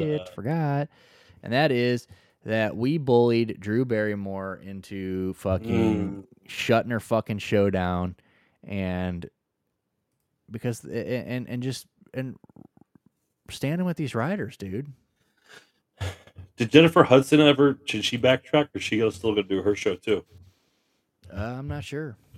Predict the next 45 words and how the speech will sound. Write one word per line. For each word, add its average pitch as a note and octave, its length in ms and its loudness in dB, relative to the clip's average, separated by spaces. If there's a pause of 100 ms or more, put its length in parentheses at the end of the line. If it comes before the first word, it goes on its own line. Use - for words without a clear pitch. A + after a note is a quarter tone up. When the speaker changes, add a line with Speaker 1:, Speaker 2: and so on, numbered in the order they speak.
(380)
Speaker 2:
Old A2+ 120 0
Speaker 1:
But A#2+ 120 10
I'm A2 140 6
Speaker 2:
Jenny A#2 80 4
Speaker 1:
glad, B2+ 280 6
Speaker 2:
Hud. G#2 120 4
Speaker 1:
I'm A#2+ 60 0
glad B2+ 320 4
that B2+ 160 4
we A2+ 120 -4
got G#2+ 220 -2 (720)
Drew A2+ 220 0
Barrymore F#2+ 560 0
to F2 120 -12 (840)
get G#2+ 100 0
on G2+ 100 0
the F#2+ 80 -6
right F#2 300 -6
side E2+ 300 -6
of E2+ 60 -14 (140)
things. F2+ 300 -2 (800)
Speaker 2:
Yeah, A#2+ 160 -4
I A#2+ 40 -2
mean, A#2 100 -6
apparently C3 380 -6
she A#2 200 -6
faced A2 340 -4
a F#2 80 -10
lot G#2+ 420 -2
of A2 100 -8
bullshit G#2 440 -4
o-, F2 240 -8
over F#2 240 -6
this. E2 400 -14 (140)
So, F2+ 640 -6
um, F#2 560 -8 (880)
Speaker 1:
Jennifer A#2 320 2
Hudson A2 320 2
show G#2+ 200 4
delayed G2+ 300 0
their, G2 160 2
her F#2+ 240 2
premiere G2+ 400 0
as F2+ 140 -8
well. F2 260 -2